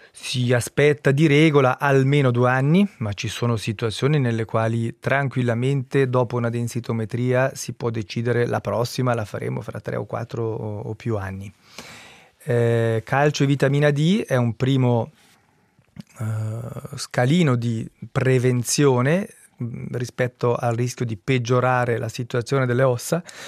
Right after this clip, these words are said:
Bisogna parlare, mm, in dettaglio coi pazienti. Una persona che già come abitudini, mm, beve un tazzone di latte da tre decilitri ogni mattina col, con la colazione, poi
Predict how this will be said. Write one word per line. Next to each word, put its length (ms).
Bisogna 480
parlare, 460
mm, 120
in 200
dettaglio 500
coi 200
pazienti. 600
Una 180
persona 460
che 120
già 280
come 240
abitudini, 920
mm, 380
beve 400
un 340
tazzone 500
di 80
latte 720
da 140
tre 180
decilitri 580
ogni 160
mattina 460
col, 280
con 280
la 120
colazione, 600
poi 260